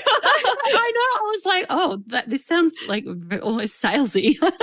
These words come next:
Speaker 1: That is
Speaker 2: Um,
Speaker 1: so
Speaker 2: oh, that's
Speaker 1: amazing.
Speaker 2: really
Speaker 1: I'm, like,
Speaker 2: nice.
Speaker 1: actually a little bit teary after hearing that. I
Speaker 2: Ah.
Speaker 1: just feel like that is why we do this
Speaker 2: <laughs> Mm-hmm.
Speaker 1: podcast. It really
Speaker 2: Yeah.
Speaker 1: is.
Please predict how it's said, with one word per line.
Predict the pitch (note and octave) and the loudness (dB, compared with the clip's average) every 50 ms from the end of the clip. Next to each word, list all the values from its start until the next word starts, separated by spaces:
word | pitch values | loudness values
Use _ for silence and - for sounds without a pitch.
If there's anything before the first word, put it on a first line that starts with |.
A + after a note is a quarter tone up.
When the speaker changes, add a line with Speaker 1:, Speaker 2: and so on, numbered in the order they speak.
| A#4 - - C#5 - - - - - | -2 0 0 -2 -4 -2 0 2 4
Speaker 1:
That | C4+ B3 C4 - D#4 | 4 4 4 4 4
is | F4+ F#4+ | 4 4
Speaker 2:
Um, | A4 C#4+ C#4 C4 C4 C4 C4 A#3 | 6 4 4 2 2 0 0 0
Speaker 1:
so | - A3+ G#3 | 2 2 4
Speaker 2:
oh, | G3+ G3+ G3+ G3+ - F4+ F4+ F4+ F4+ F4 E4+ E4 D#4+ D#4 D4+ D4 | 4 4 4 4 4 4 4 4 4 4 2 2 2 2 2 2
that's | C4+ B3+ A#3+ | 2 0 0
Speaker 1:
amazing. | - D#3+ D3 C#3 D3 D#3 G3 A#3+ | 0 0 0 0 0 -2 -2 0
Speaker 2:
really | - A3+ | 0 2
Speaker 1:
I'm, | G#3 A3+ A#3 A#3+ | 2 2 2 4
like, | C4+ D4 D#4+ | 4 2 2
Speaker 2:
nice. | - - - - - | 2 -2 -2 -2 -2
Speaker 1:
actually | A#3+ B3 - - - C4+ C4+ C#4 C#4+ C#4 C4+ A#3 | -2 -2 -4 -4 -4 -2 -2 0 0 0 0 0
a | - G#3+ | 0 2
little | G3+ G3 G3 | 2 2 2
bit | G3 F3+ - | 0 -2 -4
teary | - - A3+ F#3+ F#3 F#3 E3+ - E3+ | -6 -4 -2 0 0 0 0 0 0
after | - - F3+ G3 G#3 - G3 | 0 0 0 -2 0 0 0
hearing | G#3 F#3 E3 D#3 D3 C#3 G3+ | 0 2 2 2 2 0 2
that. | G3 B2+ B2 - | 2 2 2 2
I | C#4 - E3 | 2 2 4
Speaker 2:
Ah. | |
Speaker 1:
just | - B3 C4 C4 F4 C4+ | 4 4 4 4 4 4
feel | C#4+ C#4+ | 2 2
like | C#4+ C#4+ C#4+ C#4+ | 2 0 2 2
that | C4 B3 A#3+ A#3+ | 2 0 2 2
is | C4 C4+ C4+ C4+ C4 - _ _ _ | 0 0 -2 -4 -6 -10 _ _ _
why | - F#3+ F#3+ G3+ F#3+ G3 G#3 A3+ A3+ | -2 2 2 4 4 4 4 2 2
we | A3 A#3+ A#3 | 2 0 2
do | G3+ G#3 F3 F#3 | 2 2 2 2
this | F3+ G3+ G#3+ - - _ _ _ _ | 0 -2 -4 -6 -12 _ _ _ _
Speaker 2:
<laughs> | _ _ _ - | _ _ _ -2
Mm-hmm. | A3 G#3+ D#3+ A3 G3+ | 0 2 2 2 2
Speaker 1:
podcast. | F#3+ F#3 E3+ F#3+ C#4+ G4 - - | 2 4 4 2 2 0 0 0
It | - A#3+ G#3 | 0 2 2
really | G3+ A3 G3+ A3 A3+ | 4 4 4 4 4
Speaker 2:
Yeah. | F#3+ F3 F3 | 4 4 4
Speaker 1:
is. | F#3 - - - | 4 4 2 0